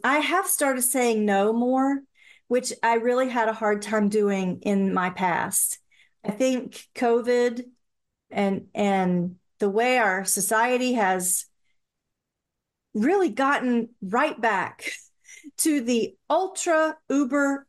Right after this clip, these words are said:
busyness, all this busy, busy, busyness, right? Everything, everyone going in so many different directions. And what we experienced in covid was, like, in the span of a day or two,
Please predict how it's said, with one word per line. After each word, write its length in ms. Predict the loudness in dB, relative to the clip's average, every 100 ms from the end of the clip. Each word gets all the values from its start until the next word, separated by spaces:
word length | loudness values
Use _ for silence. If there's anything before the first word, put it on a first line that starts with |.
| -6
busyness, 880 | 0 0 0 0 2 2 0 0 -2 -2
all 300 | 0 0 -2
this 240 | -4 -4
busy, 440 | -2 0 2 0
busy, 340 | 2 0 0 0
busyness, 760 | 0 0 -2 -6 -6 -4 -2
right? 500 | 0 2 0 -2 -8 _ -6
Everything, 960 | -2 0 -2 -4 -8 _ 0 0 0 -2
everyone 440 | -2 0 0 0
going 380 | 0 0 0 -2
in 260 | -4 -6 -12 -20 _
so 260 | -2 2 2
many 220 | 2 0
different 360 | 0 -2 -2
directions. 680 | 0 0 0 -2 -2 -2 -6 -10 -20 -20 -20 _ 0
And 440 | 2 2 0 -4 _ _ _ _ _ _ _ -2
what 160 | 0 2
we 140 | 0
experienced 680 | 0 -2 0 2 2 0 0
in 120 | -2
covid 460 | -2 0 0 0 0
was, 240 | 0 0 0
like, 340 | 0 0 -4 -4
in 220 | -2 0
the 120 | 0
span 640 | 0 0 0 0 2 0 0 0
of 160 | 0
a 80 | 0
day 480 | -2 0 2 2 2
or 140 | 0
two, 560 | -2 0 2 2 0